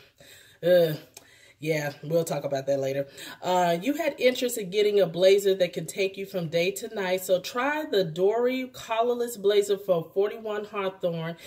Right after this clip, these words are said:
inspired by one of your pins on your styling board." Okay, great. Um,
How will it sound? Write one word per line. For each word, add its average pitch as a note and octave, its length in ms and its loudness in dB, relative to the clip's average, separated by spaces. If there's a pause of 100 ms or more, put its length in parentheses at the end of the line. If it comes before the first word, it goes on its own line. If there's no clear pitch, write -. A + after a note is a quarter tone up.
(240)
inspired A#3 640 -2
by G#3+ 200 2
one G3 220 2
of G#3 140 -4
your G3+ 140 4
pins F#3+ 420 -2
on F#3+ 80 4
your G#3+ 100 0
styling A#3 540 -2
board." D3 360 -2
Okay, C#4 280 -4
great. F#3 440 -4 (360)
Um, F#3+ 460 4